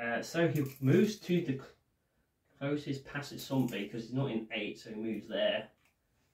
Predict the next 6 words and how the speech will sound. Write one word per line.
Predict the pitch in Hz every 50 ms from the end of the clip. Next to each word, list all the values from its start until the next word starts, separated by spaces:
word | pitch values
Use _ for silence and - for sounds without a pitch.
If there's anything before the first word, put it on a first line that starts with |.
| _ _ - _ _ _ _ - - _ _ _ _ _ _ _ _ - - _ _ _ _ _ _ _ _ _ _ _ _ _ _ _ _ _ _ _ _ _ _ _ _ _ _ _ _ - - - - - - - - - -
And | 143 139 131 127 123 117
the | 123 120
horde, | - - 170 165 143 - 143 175 185 - - - _ _ _ _ _ _ _ _ _ _ _ _ _ _ _ _ _ _ _ _ _ _ _ -
it | - -
will | 117 127 123 117 113
move | 123 135 131 127 127 123 120 117 113 -